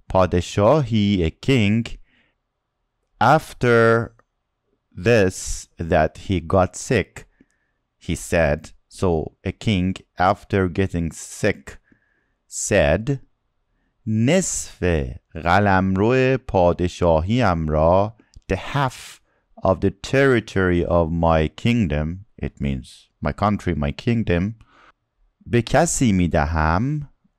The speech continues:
I will give it to somebody,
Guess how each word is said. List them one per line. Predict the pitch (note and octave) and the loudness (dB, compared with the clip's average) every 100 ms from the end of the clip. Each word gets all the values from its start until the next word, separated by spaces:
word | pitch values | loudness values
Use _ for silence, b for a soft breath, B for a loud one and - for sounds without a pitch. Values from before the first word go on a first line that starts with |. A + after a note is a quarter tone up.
| - | -4
I | E2 E2 | 0 0
will | D2 E2 | 0 -2
give | D#2+ D#2+ A#2 A2+ | -2 0 0 0
it | A2+ - | -2 -4
to | F#2+ | -6
somebody, | - - - - A2+ D#3 C#3+ F#2 D#2+ E2 B2+ B2+ | -6 -16 -14 0 2 2 2 2 2 0 0 -6